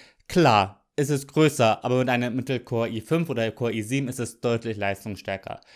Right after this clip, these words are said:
Vor allem, wenn ihr anspruchsvolle Programme benutzen möchtet, seid ihr damit besser aufgehoben. Es ist allerdings auch deutlich teurer.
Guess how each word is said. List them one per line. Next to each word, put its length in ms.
Vor 180
allem, 220
wenn 160
ihr 80
anspruchsvolle 580
Programme 500
benutzen 440
möchtet, 380
seid 180
ihr 80
damit 480
besser 320
aufgehoben. 720
Es 140
ist 160
allerdings 420
auch 140
deutlich 320
teurer. 500